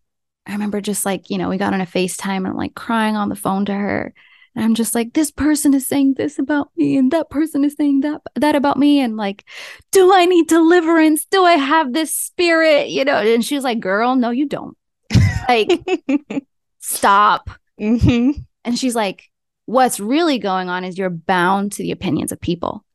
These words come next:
Speaker 1: That's what you need to
Speaker 2: Mm.
Speaker 1: break off of you. It's not
Speaker 2: Mm-hmm.
Speaker 1: that what they're saying is true. It's that you're bound to what they're saying. It's that you're
Speaker 2: Mm.
Speaker 1: bound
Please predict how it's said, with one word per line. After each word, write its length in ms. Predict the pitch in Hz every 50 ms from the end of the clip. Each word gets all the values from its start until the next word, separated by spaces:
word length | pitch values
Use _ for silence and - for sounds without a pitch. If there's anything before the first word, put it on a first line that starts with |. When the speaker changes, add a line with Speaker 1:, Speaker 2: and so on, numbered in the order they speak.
| _ -
Speaker 1:
That's 500 | - 180 175 180 202 254 294 339 330 -
what 140 | 254 214 -
you 80 | 202 190
need 100 | 175 156
to 60 | 156
Speaker 2:
Mm. 40 | 151
Speaker 1:
break 180 | 160 147 147
off 200 | 185 185 190 190
of 120 | 180 - -
you. 220 | - - - - _ _ _ _ -
It's 460 | - 190 196 190 170 - 269 330 -
not 160 | 330 349 381 403
Speaker 2:
Mm-hmm. 60 | 392
Speaker 1:
that 160 | 381 294 240
what 140 | 262 269 262
they're 140 | 269 226 214
saying 320 | 202 - 285 277 254 226
is 180 | 202 190 - -
true. 520 | - - - 302 339 277 185 165 156 - _ _ _ _ _ - -
It's 100 | 277 -
that 160 | 294 277 -
you're 120 | 277 226
bound 420 | 240 170 220 214 226 226 220 202 196
to 100 | 214 202
what 160 | 180 165 -
they're 140 | - - -
saying. 400 | - 117 95 65 60 - - - _ _ _ _ _ -
It's 180 | 254 262 202
that 180 | 208 262 247 -
you're 140 | 277 254 -
Speaker 2:
Mm. 140 | 156 156 160
Speaker 1:
bound 600 | 247 233 240 240 247 247 226 185 165 - -